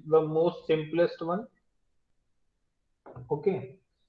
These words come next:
So if you consider induction,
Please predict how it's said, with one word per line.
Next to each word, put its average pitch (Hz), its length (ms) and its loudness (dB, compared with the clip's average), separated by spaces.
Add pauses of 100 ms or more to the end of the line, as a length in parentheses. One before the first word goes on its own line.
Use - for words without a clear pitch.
(4000)
So 196 460 4 (320)
if 180 160 4
you - 400 0
consider 220 640 8 (960)
induction, 180 800 2